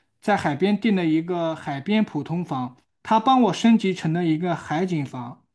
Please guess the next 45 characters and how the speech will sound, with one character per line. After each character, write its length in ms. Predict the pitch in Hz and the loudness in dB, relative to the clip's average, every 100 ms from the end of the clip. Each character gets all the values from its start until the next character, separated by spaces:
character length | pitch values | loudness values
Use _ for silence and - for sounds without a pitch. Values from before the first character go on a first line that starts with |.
| _ | _
那 100 | - | -2
么 80 | 156 | 0
很 200 | 143 165 | 2 0
感 180 | 165 135 | 2 0
谢 180 | 170 156 | 0 0
主 220 | 143 117 - - - | -2 -10 -12 -10 -4
啊， 100 | 180 | 0
这 160 | 254 | 2
些 160 | 233 233 | 4 2
升 240 | - 262 | 4 4
级 200 | 240 165 | 6 4
都 220 | 165 262 254 | 4 4 2
是 180 | 240 | 2
免 220 | 196 147 123 | 0 0 -2
费 200 | 175 156 | -2 -2
的， 240 | 120 - _ | -4 -16 _
感 200 | 127 135 | -10 -4
谢 200 | 160 151 | -2 -2
主。 260 | - - _ _ - _ | -6 -16 _ _ -20 _
我 260 | 175 185 180 | 2 4 2
从 220 | - 214 | 2 4
来 160 | 226 202 | 6 6
没 160 | 196 | 6
有 180 | 202 180 | 6 6
为 320 | 190 196 175 | 6 6 4
住 320 | 175 - 220 | 2 0 2
过， 400 | 175 185 175 151 - _ _ | 4 2 2 -2 -10 _ _
住 180 | 247 208 | 0 0
酒 200 | 175 143 | 0 0
店 180 | 190 180 | 0 -2
升 280 | - 233 220 | 4 6 6
级 200 | 160 165 | 2 -4
房 260 | 165 160 | -2 -6
间 240 | 175 226 233 - | -2 -2 -2 -6
祷 160 | 135 | -8
告 200 | 127 147 | -2 -2
过， 320 | 135 127 - _ - - | -2 -10 -14 _ -12 0
但 160 | 214 | 2
是 140 | 190 208 | 4 0
神 340 | - 165 214 | 2 4 4
给 220 | 233 196 | 6 4
我 240 | 220 165 139 | 6 4 2
的 100 | 147 | -6
祝 300 | - 220 160 | -2 0 0
福 360 | - 127 127 | -2 -12 -14